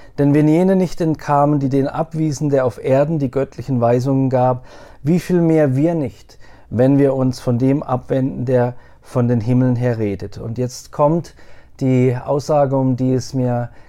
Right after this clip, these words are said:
ganz besonders geht in diesem Kontext. „Dessen Stimme erschütterte damals die Erde. Jetzt aber hat er verheißen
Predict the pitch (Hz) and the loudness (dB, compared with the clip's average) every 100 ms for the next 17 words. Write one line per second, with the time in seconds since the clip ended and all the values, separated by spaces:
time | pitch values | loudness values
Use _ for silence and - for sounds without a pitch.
0 | - 127 123 127 123 139 160 151 - 143 | -6 -4 -2 0 2 4 2 0 -2 0
1 | 147 - - - 135 131 127 131 131 127 | 0 -4 -14 -6 -2 0 0 -2 -2 -2
2 | 123 135 127 - - - - - - - | 0 -4 -6 -12 -16 -20 -20 -20 -8 0
3 | 170 - 202 - - 180 156 131 135 - | 0 0 -4 -4 -2 0 2 0 -4 -6
4 | 131 - 180 165 135 113 117 117 - 131 | -6 -4 -2 0 0 0 2 2 2 0
5 | - - 139 131 117 117 113 - - - | -4 -8 -8 -6 -6 -6 -8 -10 -18 -20
6 | - 120 127 175 - - 117 113 117 127 | -14 -2 0 0 -4 -4 -2 0 -2 -2
7 | - 131 135 120 123 131 143 - 160 | -4 -6 -4 -2 0 2 0 -4 -8